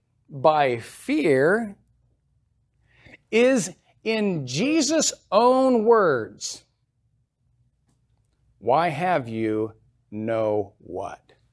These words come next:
Faith. Okay? We might say the opposite of faith is fear.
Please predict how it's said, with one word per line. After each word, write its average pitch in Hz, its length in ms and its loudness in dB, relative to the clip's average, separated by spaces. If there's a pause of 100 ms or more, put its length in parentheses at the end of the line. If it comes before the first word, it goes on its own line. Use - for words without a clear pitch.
(1300)
Faith. 85 640 -12 (1400)
Okay? 123 380 -14 (1800)
We 131 120 -4
might 131 200 2
say 139 200 4
the 127 180 -4 (100)
opposite 139 720 -4 (720)
of 113 200 -6
faith 104 520 -6 (1000)
is 123 240 -6
fear. 90 560 -12